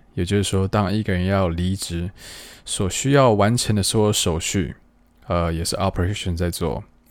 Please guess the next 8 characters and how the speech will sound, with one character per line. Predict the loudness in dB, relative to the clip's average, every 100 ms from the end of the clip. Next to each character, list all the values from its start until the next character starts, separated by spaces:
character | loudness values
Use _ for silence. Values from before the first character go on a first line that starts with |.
| -16 -16 -20 -2
又 | 4
或 | 8 8
者 | 10
是 | 6
说， | 8 8 8 8 6 0 -4
呃， | 0 0 0 2
life | 4 4 4
cycle。 | 2 2 0 -4